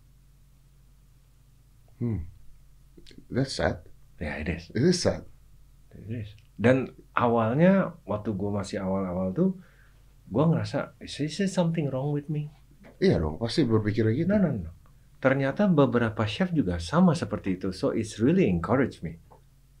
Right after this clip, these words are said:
Speaker 2: Gordon Ramsay, the same thing.
Speaker 1: A-, a-, artinya lu tidak, tidak bisa mengenjoy seni lu sendiri pa-, pada akhirnya?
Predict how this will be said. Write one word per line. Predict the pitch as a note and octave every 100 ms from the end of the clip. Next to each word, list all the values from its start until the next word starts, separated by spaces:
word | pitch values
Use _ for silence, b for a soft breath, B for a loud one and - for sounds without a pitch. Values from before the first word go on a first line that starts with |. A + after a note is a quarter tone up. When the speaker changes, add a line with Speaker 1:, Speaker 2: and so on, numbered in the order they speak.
| - - -
Speaker 2:
Gordon | - E3 G3+
Ramsay, | E3+ E3 F3+ B2+
the | F#2+
same | B2 A#2
thing. | A2+ B2+ - - - - _ _ _ _ - _ _ _ _ _ _ - - - - - - - - - - _ _ - - _ _ _ -
Speaker 1:
A-, | A2
a-, | - - - A2+
artinya | A2+ G#2+ F#3
lu | A3
tidak, | A3+ G2+ - - - - - - - - - -
tidak | G#2 F#2+
bisa | F#2 A2
mengenjoy | G2 G2+ - F#2+ F#2 F#2 F#2+ F#2
seni | F2+ F#2 F#2+
lu | F2+ F2+
sendiri | F2+ F#2+ F3+ F#3+
pa-, | - F#2+
pada | - F#2+ D#2+
akhirnya? | F2 F2 E2 D#2